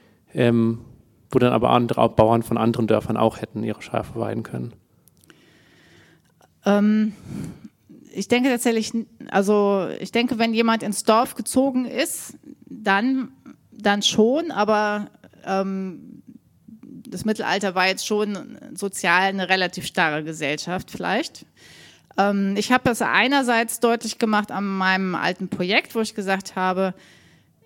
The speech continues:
Speaker 2: ja, in diesem Proje-, es, es gibt eine Gemeinschaft, die bildet dieses Projekt, weil die wo-, die wohnen dann da, aber das kann eben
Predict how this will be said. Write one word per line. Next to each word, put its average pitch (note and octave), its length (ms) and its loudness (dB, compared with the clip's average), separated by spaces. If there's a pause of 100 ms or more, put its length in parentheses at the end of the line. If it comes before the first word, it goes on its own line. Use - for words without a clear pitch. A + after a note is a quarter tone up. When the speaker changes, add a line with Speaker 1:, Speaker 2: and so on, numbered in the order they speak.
Speaker 2:
ja, F#3 440 2
in B3 80 0
diesem A3 220 -4
Proje-, G3 260 -4
es, - 200 -12 (160)
es - 120 -10
gibt B3 200 -4
eine A#3 100 0
Gemeinschaft, G#3 520 0
die A3 60 0
bildet B3 340 2
dieses A#3 160 -4
Projekt, G#3+ 460 -2
weil G#3+ 100 -4
die G3 140 -10
wo-, F#3 180 -10 (560)
die F#3+ 100 -8
wohnen A3+ 260 0
dann B3+ 220 0
da, A#3+ 300 0 (840)
aber G#3+ 220 0
das A3 180 -2
kann G#3 400 -6
eben G3+ 360 -6